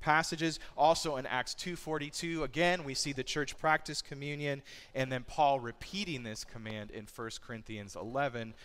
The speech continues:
verses twenty-three through twenty-six. Those are the five main elements, and then we have two additional elements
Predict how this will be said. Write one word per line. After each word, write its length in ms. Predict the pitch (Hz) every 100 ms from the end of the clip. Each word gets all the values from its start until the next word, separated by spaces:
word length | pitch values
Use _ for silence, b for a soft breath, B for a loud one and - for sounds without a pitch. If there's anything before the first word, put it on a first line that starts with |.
| B
verses 260 | - 120 120
twenty-three 520 | - 117 110 - 104
through 180 | - 104
twenty-six. 1000 | - 107 101 98 - 135 87 - - - - B B B
Those 220 | 196 208
are 40 |
the 80 | 180
five 400 | - 185 185 160
main 240 | 165 165 -
elements, 500 | 175 190 156 135 160
and 80 |
then 80 | 160
we 100 | 170
have 240 | 160 151 -
two 360 | - 214 202
additional 460 | 165 147 202 196 151
elements 440 | 147 139 143 156